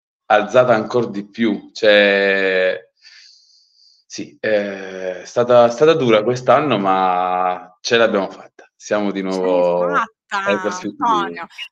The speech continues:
Speaker 2: Tu sei il primo, diciamo, che tu sei il primo, eh, atleta adaptive ad essersi qualificato ai CrossFit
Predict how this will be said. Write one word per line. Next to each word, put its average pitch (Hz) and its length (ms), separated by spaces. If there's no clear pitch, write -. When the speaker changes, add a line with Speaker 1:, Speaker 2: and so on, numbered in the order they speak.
Speaker 2:
Tu 339 160
sei 180 260
il 180 80
primo, 180 300
diciamo, 180 480
che - 220
tu - 140
sei 160 240
il 165 160
primo, 214 840
eh, - 80
atleta 180 360
adaptive 175 1000
ad 160 280
essersi - 640
qualificato 151 640
ai 123 60
CrossFit - 340